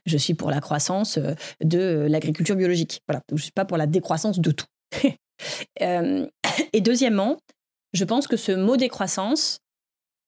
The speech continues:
peut être un obstacle pour certaines personnes. C'est-à-dire que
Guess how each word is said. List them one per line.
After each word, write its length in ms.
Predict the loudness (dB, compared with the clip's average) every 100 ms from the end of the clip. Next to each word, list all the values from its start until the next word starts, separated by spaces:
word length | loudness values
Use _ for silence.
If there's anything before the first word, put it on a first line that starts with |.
| _ _ _ _ _ _ 0
peut 120 | 2
être 100 | 2
un 160 | 2 0
obstacle 400 | 0 0 -2 -2
pour 140 | -2
certaines 320 | -2 -2 -2
personnes. 380 | -2 -2 -2 -2
C'est-à-dire 280 | -4 -4 -2
que 320 | 0 2 2